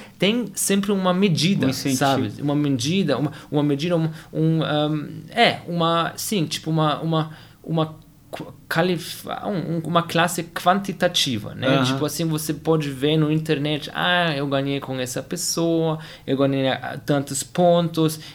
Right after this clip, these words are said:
Speaker 1: eu subo assim, por isso eu estou classe vinte, não cla-, eh,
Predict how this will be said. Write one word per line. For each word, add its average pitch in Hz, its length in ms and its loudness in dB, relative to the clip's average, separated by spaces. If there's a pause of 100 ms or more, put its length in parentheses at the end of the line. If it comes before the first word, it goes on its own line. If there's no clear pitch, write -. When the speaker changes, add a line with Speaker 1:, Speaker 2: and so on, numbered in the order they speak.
Speaker 1:
eu 143 160 0
subo 135 480 4
assim, 170 760 0
por 139 160 2
isso 135 220 0
eu 131 60 2
estou 127 320 -4
classe 127 360 -2
vinte, 160 480 -2
não 127 200 0
cla-, 120 280 -2
eh, 123 180 -4